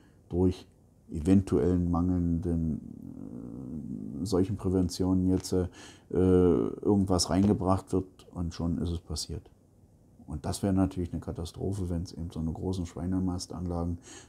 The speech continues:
wie jetzt zum Beispiel in Tornitz bei Fitschau mit neunundfünfzigtausend Stück, das sind dann schon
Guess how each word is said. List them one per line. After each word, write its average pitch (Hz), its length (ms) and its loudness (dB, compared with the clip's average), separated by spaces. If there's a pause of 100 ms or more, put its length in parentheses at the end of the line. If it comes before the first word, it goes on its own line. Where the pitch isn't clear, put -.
(100)
wie 80 80 -10
jetzt - 180 -10
zum 76 140 -6
Beispiel 82 320 -8
in 78 100 -8
Tornitz 87 340 -4
bei - 160 -10
Fitschau - 420 -8 (680)
mit - 160 -12
neunundfünfzigtausend 82 1000 -6
Stück, - 300 -10 (1120)
das - 180 -10
sind 85 160 -8
dann 82 140 -4
schon 80 300 -10